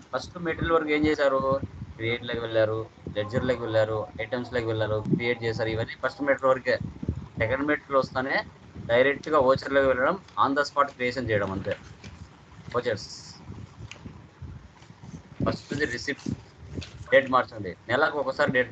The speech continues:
మార్చండి. ఎనఫ్ వన్ ఫోర్ ఇయర్ ఇదే పెట్టండి, ప్రాబ్లం లేదు. But రియల్ టైంలో ఏ ఇయర్ ఉంటే ఆ ఇయర్ పెట్టుకోవాలి.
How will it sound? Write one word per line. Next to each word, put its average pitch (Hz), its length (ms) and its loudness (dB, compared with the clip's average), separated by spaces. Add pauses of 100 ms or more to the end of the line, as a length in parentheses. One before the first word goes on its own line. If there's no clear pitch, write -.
మార్చండి. 107 360 -2
ఎనఫ్ - 180 -4 (520)
వన్ 139 120 2 (100)
ఫోర్ 117 220 0 (200)
ఇయర్ 139 260 -8
ఇదే 127 160 4
పెట్టండి, 95 280 -12 (100)
ప్రాబ్లం 101 360 0
లేదు. 82 140 -8 (560)
But 101 100 -8 (140)
రియల్ 123 220 6
టైంలో 139 240 8 (180)
ఏ 123 40 10 (120)
ఇయర్ 131 160 4
ఉంటే 135 140 0
ఆ 123 60 4
ఇయర్ 117 160 -6
పెట్టుకోవాలి. - 320 -8